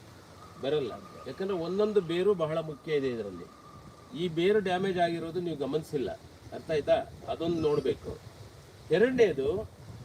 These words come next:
ಅಲ್ಲಿ ಮಣ್ಣು ಗಟ್ಟಿ ಆಗ್ತಾ ಇದೆ ಅಂತಂದ್ರೆ, very, very important ಏನಂತಂದ್ರೆ, ಮಣ್ಣಿನ ಜೀವಿಗಳು ಈಗ ನೀವು ಹತ್ತು ಹಸು ಇದೆ,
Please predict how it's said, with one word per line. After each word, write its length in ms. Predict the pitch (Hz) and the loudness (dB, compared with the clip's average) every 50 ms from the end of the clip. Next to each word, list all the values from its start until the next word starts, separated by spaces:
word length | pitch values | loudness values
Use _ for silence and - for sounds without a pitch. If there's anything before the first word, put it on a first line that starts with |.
| - - - - | -16 -12 -2 0
ಅಲ್ಲಿ 360 | 160 190 214 214 233 254 247 | 0 2 4 4 2 2 2
ಮಣ್ಣು 400 | 214 175 160 165 196 233 254 254 | -4 0 0 0 2 0 -2 0
ಗಟ್ಟಿ 420 | 185 180 185 160 - - 233 233 | 0 0 -2 -2 -4 -4 -2 0
ಆಗ್ತಾ 320 | 220 185 180 - - 180 170 | 0 0 -2 -4 -4 -6 -4
ಇದೆ 220 | 165 165 156 160 | -4 -4 -4 -4
ಅಂತಂದ್ರೆ, 640 | 151 143 123 - 165 - - 110 123 147 175 180 - - - - - - - - - - - | -6 -4 -4 -4 -2 -2 -2 0 0 -2 -2 -4 -8 -14 -18 -18 -18 -18 -18 -18 -20 -8 -2
very, 220 | 131 151 180 214 247 | 0 0 2 0 0
very 240 | 233 240 233 233 233 220 202 | 0 0 0 2 0 0 -2
important 520 | 175 - 196 190 190 190 190 185 165 170 | -2 -2 -2 -2 -2 -2 -4 -4 -2 -2
ಏನಂತಂದ್ರೆ, 420 | 165 160 160 156 - 156 156 175 170 | -2 -2 -2 -4 -2 -4 -4 -2 -4
ಮಣ್ಣಿನ 460 | 147 139 135 147 175 202 220 226 226 220 | -4 -2 -2 0 2 4 4 4 4 2
ಜೀವಿಗಳು 920 | 196 151 - - 139 160 170 160 143 110 92 87 92 107 147 - - - - - - - - - - 104 | -2 -4 -8 -6 -2 0 0 0 0 -2 -4 -6 -8 -8 -10 -12 -16 -18 -20 -20 -20 -20 -18 -14 -12 -8
ಈಗ 100 | - 175 | -4 -2
ನೀವು 260 | 190 190 190 190 196 | 0 2 2 2 2
ಹತ್ತು 400 | 175 151 156 160 - - - 240 | 2 2 2 0 0 -2 0 0
ಹಸು 240 | 214 185 - 214 214 | 0 0 0 0 0
ಇದೆ, 280 | 190 156 120 - - | 0 0 0 -2 -6